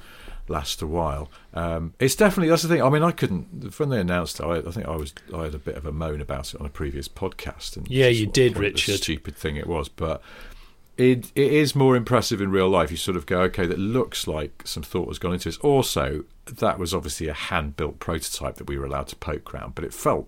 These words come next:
Speaker 1: extremely well made in the ways that you'd, you'd want it to.
Speaker 2: Yes.
Speaker 1: The doors all shut nicely, and the, that, uh,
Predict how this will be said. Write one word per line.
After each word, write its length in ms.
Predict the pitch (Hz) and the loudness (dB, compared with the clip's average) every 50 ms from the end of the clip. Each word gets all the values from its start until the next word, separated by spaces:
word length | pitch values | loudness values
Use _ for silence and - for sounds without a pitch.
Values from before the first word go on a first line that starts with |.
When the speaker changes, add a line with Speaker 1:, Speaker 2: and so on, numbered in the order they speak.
| - - - | -10 -18 -18
Speaker 1:
extremely 600 | - - - - - - - 147 113 95 90 90 | -12 -8 -6 -6 -4 -2 -2 -2 0 0 -2 -2
well 240 | 85 90 87 82 82 | -2 -2 -2 -2 0
made 340 | 85 92 98 87 76 73 71 | 0 0 0 0 -2 -4 -6
in 120 | 73 71 | -8 -6
the 80 | 73 76 | -6 -6
ways 340 | 82 85 - 71 78 76 - - | -4 -4 -4 -6 -8 -10 -10 -10
that 160 | - 80 80 | -10 -10 -10
you'd, 240 | - 69 73 78 71 - - - _ - | -10 -10 -10 -10 -10 -10 -16 -20 _ -14
you'd 220 | 87 80 76 - | -14 -12 -10 -8
want 260 | 92 87 85 - - | -6 -6 -6 -8 -10
it 100 | - - | -12 -12
to. 320 | - - - 65 - - - - - | -12 -10 -10 -10 -10 -12 -16 -10 -2
Speaker 2:
Yes. 420 | 131 127 113 104 87 - - - - | 2 2 2 2 2 0 -4 -4 -4
Speaker 1:
The 80 | 87 | -4
doors 340 | 76 - 104 92 87 85 78 | -4 -2 0 0 0 0 -2
all 160 | - 73 65 | -2 -6 -6
shut 300 | - - - - 71 - | -6 -6 -4 -6 -6 -6
nicely, 460 | - 69 69 69 69 - - 71 73 76 | -6 -8 -6 -6 -6 -6 -6 -4 -4 -4
and 120 | 71 71 | -4 -4
the, 140 | 76 76 80 - - - - - - - | -4 -6 -6 -8 -12 -14 -14 -14 -10 -4
that, 260 | - 107 107 - - | -2 -2 -2 0 2
uh, 60 | 123 | 2